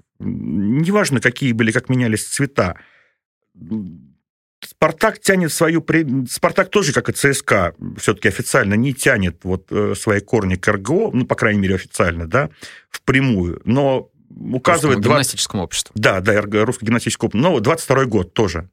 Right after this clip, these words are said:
Speaker 1: То есть двадцать второй год, м, "Спартака" — это создание М К С. Мы говорили немножко в первой части.
Speaker 2: Хорошо. Если мы установили, это не секрет, как ты сказал, что, м, Ц С К тянет одну из ветвь своей истории, своего,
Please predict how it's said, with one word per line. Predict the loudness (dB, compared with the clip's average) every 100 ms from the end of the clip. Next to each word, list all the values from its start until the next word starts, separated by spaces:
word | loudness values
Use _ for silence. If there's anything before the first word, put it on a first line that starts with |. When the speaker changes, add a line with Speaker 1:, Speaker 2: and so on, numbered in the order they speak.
| _
Speaker 1:
То | -8
есть | -2
двадцать | -2 -2
второй | -2 0 0
год, | 0 -2 _ _ -12
м, | -10 -10 -14 -10 -10 -10 _
"Спартака" — | -8 -4 -2 -2 -2
это | -2
создание | -2 -2 0 0 0
М | -2
К | 0
С. | 0 -2 -6 -16 -18 -8
Мы | -4
говорили | 0 2 2
немножко | 0 0 -2 -8
в |
первой | -2 -2 0
части. | -2 -4 -6 -14 _ -2
Speaker 2:
Хорошо. | 0 2 0 -2 -10
Если | -2 0 2 2 2
мы | 2 2
установили, | 2 0 2 2 2 2 2 2 2
это | 2 0
не | 0
секрет, | 0 0 -2
как | -2 -2
ты | -2
сказал, | 0 2 2 2 0
что, | -2 0 2 2 0 -2
м, | -4 -2 0 -2 0
Ц | 2 2
С | 2
К | 0 0
тянет | 2 2 2 0 -2
одну | 0 -2 0 0
из | 0 0
ветвь | -2 -2 -6 -6
своей | -4 0 0
истории, | 0 -2 0 0
своего, | 0 0 -2 -2 -4 -8